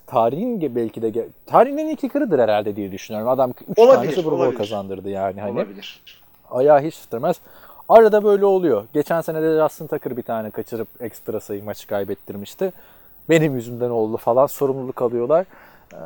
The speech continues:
Speaker 1: yakın da geçti maç. Ee, olabilir ama yani hani bence yine maçı Andrew Luck kaybettirdi yani. Olsaydı belki daha iyi olurdu ama Vinatieri'ye yüklenmemek lazım.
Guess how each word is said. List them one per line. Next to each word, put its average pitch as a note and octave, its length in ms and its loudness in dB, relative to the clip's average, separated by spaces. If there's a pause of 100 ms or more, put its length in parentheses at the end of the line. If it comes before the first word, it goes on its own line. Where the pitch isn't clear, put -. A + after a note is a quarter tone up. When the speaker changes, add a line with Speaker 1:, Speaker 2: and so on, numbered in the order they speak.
(260)
Speaker 1:
yakın D#3 320 6
da C3 80 6
geçti A#2+ 320 -4
maç. D#3 200 0 (320)
Ee, C3+ 180 -4 (220)
olabilir F3 340 6
ama A2+ 180 4
yani B2+ 260 6
hani C3 280 2 (1300)
bence C#3 300 6
yine D3+ 180 4
maçı C3+ 260 2
Andrew C#3+ 200 4
Luck C#3+ 180 4
kaybettirdi A2 600 -2
yani. A2 220 2
Olsaydı B2 540 0
belki A#2+ 280 -4
daha B2 160 8
iyi A2+ 160 2
olurdu G#2+ 360 -6
ama D#3 280 -4
Vinatieri'ye B2 420 -2
yüklenmemek A#2+ 720 -2
lazım. A2 360 2